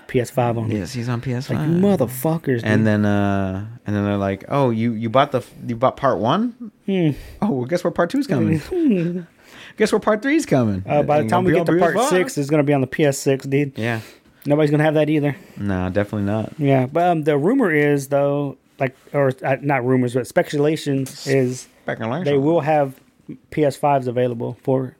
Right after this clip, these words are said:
Speaker 1: the holidays.
Speaker 2: Oh, okay. Holidays
Speaker 1: I'm like,
Speaker 2: are next month.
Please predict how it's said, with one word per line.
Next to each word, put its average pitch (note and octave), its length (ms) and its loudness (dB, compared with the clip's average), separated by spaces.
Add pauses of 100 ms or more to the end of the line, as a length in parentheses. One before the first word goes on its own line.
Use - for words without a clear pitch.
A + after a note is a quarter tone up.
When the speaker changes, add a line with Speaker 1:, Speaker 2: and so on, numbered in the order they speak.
Speaker 1:
the A#2 120 -4
holidays. C3 600 -2 (180)
Speaker 2:
Oh, G2 280 0
okay. A#2 400 2
Holidays A2+ 340 0
Speaker 1:
I'm B2 80 2
like, B2 80 0
Speaker 2:
are G#2 60 -2
next A2+ 240 0
month. C3+ 260 -6